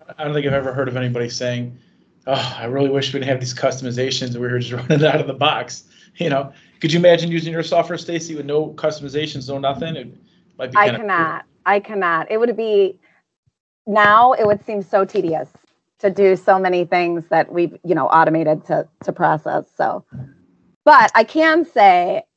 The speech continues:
Speaker 2: we have changed some things that we initial, initially programmed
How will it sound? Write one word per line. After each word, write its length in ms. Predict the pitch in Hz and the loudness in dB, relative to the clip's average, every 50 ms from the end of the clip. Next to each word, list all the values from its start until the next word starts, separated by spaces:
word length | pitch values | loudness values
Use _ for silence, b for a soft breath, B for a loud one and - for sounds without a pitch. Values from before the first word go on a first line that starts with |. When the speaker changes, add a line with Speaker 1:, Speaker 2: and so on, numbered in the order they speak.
| _ | _
Speaker 2:
we 220 | - 190 233 240 262 | -14 -10 -8 -8 -4
have 280 | 240 254 254 254 233 | 2 2 2 2 2
changed 640 | - - 277 220 214 202 196 196 190 190 - - _ _ | -4 -8 -8 -6 -6 -6 -6 -8 -10 -12 -14 -20 _ _
some 200 | 262 247 262 262 | 0 2 2 0
things 220 | 285 269 262 240 | -4 -8 -8 -4
that 120 | - 220 196 | -2 0 0
we 120 | 208 202 | 2 0
initial, 720 | 202 196 196 196 202 220 247 - - 247 240 233 220 - _ _ - | 0 -2 -2 -2 -2 -4 -4 -6 -6 -6 -6 -6 -6 -8 _ _ -4
initially 560 | 196 196 208 220 247 - - 240 233 226 208 196 | -4 -2 -2 -4 -6 -8 -8 -8 -6 -6 -6 -8
programmed 840 | - - 202 190 185 190 214 220 226 233 240 247 262 262 285 - | -4 -2 0 2 2 4 4 4 4 4 4 2 2 0 -2 -8